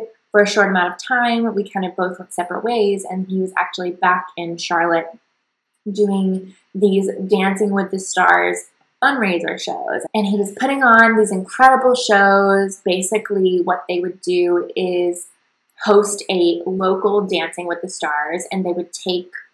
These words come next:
you know, quote unquote celebrities from the town, and they would compete in a Dancing with the Stars, like, competition, and it would be raising money for,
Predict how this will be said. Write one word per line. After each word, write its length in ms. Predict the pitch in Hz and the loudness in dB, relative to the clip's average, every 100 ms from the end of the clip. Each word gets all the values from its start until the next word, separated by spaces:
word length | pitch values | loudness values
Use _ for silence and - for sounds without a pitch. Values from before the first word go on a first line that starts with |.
| _ _ _ | _ _ _
you 80 | 208 | -2
know, 140 | 175 | -2
quote 320 | 170 185 190 | 0 2 4
unquote 440 | 190 190 - 180 - | 4 0 0 0 0
celebrities 720 | 208 175 185 185 175 190 196 | 2 4 4 2 -2 -4 -4
from 240 | - 175 | -4 -4
the 100 | 180 175 - | -6 -14 -10
town, 400 | 156 165 254 262 | -6 -4 -6 -6
and 360 | 196 180 175 175 | -8 -6 -8 -6
they 200 | 175 175 | -2 -2
would 480 | 175 180 175 180 175 _ _ _ _ _ _ | 0 -2 -2 -4 -8 _ _ _ _ _ _
compete 560 | 233 202 233 240 - - | 2 2 0 -4 -6 -6
in 280 | - 190 185 | -4 -2 -2
a 160 | - 175 | -2 -2
Dancing 340 | 175 170 175 | -2 -4 -6
with 80 | 170 | -8
the 80 | 170 | -8
Stars, 320 | - 160 165 | -2 0 0
like, 160 | 165 - | -2 -6
competition, 680 | - 139 - 262 254 233 214 | -8 -10 -8 -6 -4 -2 -2
and 140 | 196 185 | -2 -2
it 40 | |
would 140 | 185 | -2
be 80 | 185 | -2
raising 400 | 185 175 170 170 | -2 -2 -2 -8
money 300 | 175 165 165 165 _ _ | -12 -14 -16 -20 _ _
for, 580 | 180 - 165 - - | -4 2 4 2 0